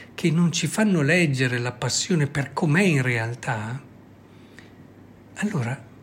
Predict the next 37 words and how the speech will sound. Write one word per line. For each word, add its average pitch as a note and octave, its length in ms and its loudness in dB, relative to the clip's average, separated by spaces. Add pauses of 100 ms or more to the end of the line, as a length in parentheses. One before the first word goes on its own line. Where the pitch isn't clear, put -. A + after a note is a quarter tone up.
(300)
ci - 140 -4
accorgiamo C3 640 -4
che D#3 160 -8
nel D#3+ 140 0
momento E3+ 560 2
centrale D3 680 -2
della A#2+ 240 -4
salvezza D3+ 800 -4
Dio C#3 480 2
ci - 220 -4
riporta C#3 580 -6
alla F3+ 160 -4
nostra C3+ 440 -6
umanità, D3 680 -6 (680)
indicando F3+ 680 4
in D3+ 200 4
questa E3 840 0 (440)
la C#3 140 2
via C#3 220 6
della B2+ 200 2
salvezza. A#2 840 -8 (840)
Non C#3+ 140 2
è E3 80 2
al D3 140 2
di C3 100 2
fuori D#3 320 0
dell'umanità, C3+ 720 0
nel C3+ 220 2
senso E3 600 0
di D3 140 0
andare D#3 260 -2
a D#3 60 -8
cercare D#3 420 -6
chissà C#3 360 -4
cosa, D3+ 500 -2
di C#3 200 -2
altro, C3+ 560 -2